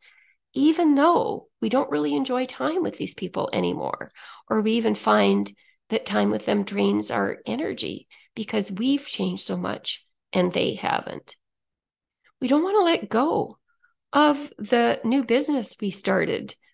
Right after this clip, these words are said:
a year ago or four years ago that doesn't fulfill our needs the way we thought it would, or doesn't fulfill our needs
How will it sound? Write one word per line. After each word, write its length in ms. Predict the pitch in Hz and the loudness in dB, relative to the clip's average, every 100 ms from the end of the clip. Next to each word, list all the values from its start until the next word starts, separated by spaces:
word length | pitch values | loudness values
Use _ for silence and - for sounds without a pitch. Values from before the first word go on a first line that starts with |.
| - | -2
a 60 | 196 | 0
year 280 | 180 175 156 | 2 2 2
ago 520 | - - - - - | 0 -4 -6 -8 -4
or 100 | 185 | -2
four 360 | - - - 165 | -2 -2 2 2
years 320 | 120 - - | 2 -2 -4
ago 460 | - - - - - _ _ _ - | -4 -4 -4 -6 -12 _ _ _ -2
that 340 | 233 220 - _ _ - | 2 2 -2 _ _ -8
doesn't 580 | 185 277 311 466 466 - | 0 2 6 4 4 -6
fulfill 800 | - 254 - - 185 220 311 453 - _ _ _ _ - | -6 -4 -4 0 2 2 2 -2 -6 _ _ _ _ 0
our 180 | 240 226 | 2 4
needs 360 | 285 403 - | 2 0 -2
the 100 | 220 | 0
way 160 | 220 240 | 2 2
we 160 | 240 | 0
thought 240 | 233 233 269 | -2 0 0
it 100 | - | -2
would, 320 | 202 175 - - | -6 -8 -6 -4
or 100 | 214 | -2
doesn't 380 | 226 262 269 | -2 -2 -4
fulfill 480 | - - - 202 196 | -6 -14 -4 -2 0
our 160 | - 202 | 0 0
needs 520 | 190 190 214 - - | 0 -2 -6 -8 -12